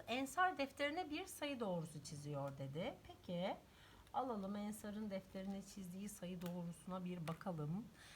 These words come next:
Ve sayı doğrusunda eksi yedi sayısını A noktası olarak işaretledi burada. Ardından A noktasına uzaklığı dokuz birim olan, bakın arkadaşlar uzaklığı diyor.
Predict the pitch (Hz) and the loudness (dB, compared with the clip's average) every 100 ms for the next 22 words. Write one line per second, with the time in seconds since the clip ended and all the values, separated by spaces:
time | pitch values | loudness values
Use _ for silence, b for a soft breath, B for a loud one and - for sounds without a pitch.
0 | B - 381 - 381 330 269 240 214 202 | B 2 4 6 6 6 6 6 2 4
1 | 180 175 214 233 - 285 285 277 359 277 | 2 2 -2 -2 -2 0 2 2 2 4
2 | 247 226 302 - 302 311 262 - 214 208 | 4 4 4 12 12 12 2 0 0 2
3 | 202 285 330 - 185 151 139 147 165 185 | 4 2 0 4 6 8 4 -2 0 0
4 | 139 147 190 - - B B B B B | 4 6 4 2 -16 B B B B B
5 | - 392 466 294 247 190 226 - - 254 | 12 12 12 6 8 8 6 0 10 12
6 | 349 392 330 - 277 277 285 339 - - | 12 12 6 4 0 4 6 6 4 0
7 | 233 233 233 233 233 247 277 370 B B | 4 6 6 4 0 2 2 -2 B B
8 | B B - 208 254 - 403 - 233 247 | B B 0 2 2 0 0 0 2 4
9 | 254 277 - 190 151 190 294 311 254 254 | 4 2 4 6 6 4 2 6 6 8
10 | 254 220 185 - 233 233 226 220 226 202 | 4 4 2 2 6 6 6 2 2 4
11 | 170 135 | 4 2